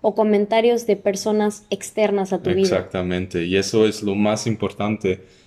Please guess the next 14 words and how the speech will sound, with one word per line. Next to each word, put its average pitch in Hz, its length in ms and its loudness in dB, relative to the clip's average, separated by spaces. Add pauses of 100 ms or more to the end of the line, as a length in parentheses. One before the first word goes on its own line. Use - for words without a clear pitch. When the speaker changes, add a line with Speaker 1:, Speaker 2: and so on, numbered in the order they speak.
(260)
Speaker 2:
Am, 90 720 0 (800)
porque 127 580 2 (200)
como, 131 440 2
como 127 380 2
decimos 117 400 2
también 113 560 2 (320)
ya 104 720 0
en, 101 180 -4
en 92 180 -4
esa 92 280 -4
conversación, 110 760 0
ya 113 140 2
hay 120 100 0
gente 123 400 -2